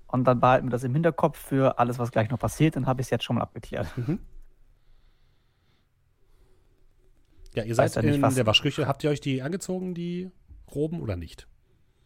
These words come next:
Speaker 1: Äh, ja.
Speaker 2: Gut.
Speaker 1: Also ich schon.
Speaker 2: Mhm.
Speaker 1: Aber da stand nicht, was die abhält oder reinlässt oder so. Da stand
Speaker 2: Nö.
Speaker 1: nichts dazu. Das war einfach nur so, ja, ist halt Barriere und
Speaker 2: Ja.
Speaker 1: okay, statisch.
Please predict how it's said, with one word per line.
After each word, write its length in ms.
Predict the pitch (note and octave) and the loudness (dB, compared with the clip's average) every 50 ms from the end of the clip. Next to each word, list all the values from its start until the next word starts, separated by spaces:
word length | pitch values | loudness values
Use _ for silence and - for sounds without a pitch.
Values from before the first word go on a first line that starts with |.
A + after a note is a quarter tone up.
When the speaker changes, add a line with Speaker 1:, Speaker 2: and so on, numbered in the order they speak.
| - | 4
Speaker 1:
Äh, 100 | - C3+ | 6 6
ja. 160 | C3 B2 - - _ _ - - - - | 6 6 4 -2 _ _ -20 -16 -8 -8
Speaker 2:
Gut. 160 | A#2+ - - | -8 -4 -2
Speaker 1:
Also 120 | C3+ C3+ | -2 -2
ich 120 | B2+ C#3 - | -2 -4 -4
schon. 240 | - A#2 G#2 G2+ G2+ | -4 -4 -4 -4 -4
Speaker 2:
Mhm. 40 | - | -2
Speaker 1:
Aber 140 | A2+ A2+ B2 | 0 4 4
da 80 | B2+ A#2 | 4 6
stand 220 | - D#3+ D#3 C3+ | 6 4 4 4
nicht, 180 | D3 E3 - - | 0 -6 -4 -2
was 160 | D3+ C#3+ - | -4 -4 -2
die 120 | - - - | -2 0 0
abhält 320 | D3+ - - - D3 C#3 | 0 0 2 -2 -2 -2
oder 140 | - G#2 A#2 A2+ | 0 0 0 4
reinlässt 420 | A#2 A#2+ C3+ C#3+ C3 C#3 C3+ - | 4 4 4 2 0 -2 -2 -4
oder 140 | - A#2+ B2 | -2 -2 0
so. 80 | A#2 C3 | 0 0
Da 60 | - | -2
stand 140 | - - B2 | -2 0 4
Speaker 2:
Nö. 60 | - A#2 | 4 4
Speaker 1:
nichts 160 | A2 - - | 2 2 -4
dazu. 240 | - A2+ - - G#2+ | -8 -8 -6 -4 -4
Das 160 | G#2 G2+ - | -2 2 4
war 80 | B2 B2+ | 4 4
einfach 160 | B2 C3 C3 | 6 4 2
nur 140 | C3 C3 B2 | 2 0 0
so, 220 | A#2+ B2+ B2+ A#2 | 2 0 2 4
ja, 220 | A#2 A#2+ B2 B2 | 6 6 6 6
ist 100 | A#2+ A#2 | 6 4
halt 140 | - A#2+ A2 - | 0 -4 -2 -2
Barriere 400 | A#2 A2 B2 C#3 C3+ C3+ C3+ - | -2 -2 -2 0 0 0 0 2
und 80 | - | 4
Speaker 2:
Ja. 120 | C3+ B2 - | 2 2 2
Speaker 1:
okay, 240 | - - - B2 | -4 -12 -12 -12
statisch. 400 | - - - B2 - - - - | -6 -6 -6 -6 -6 -10 -20 -20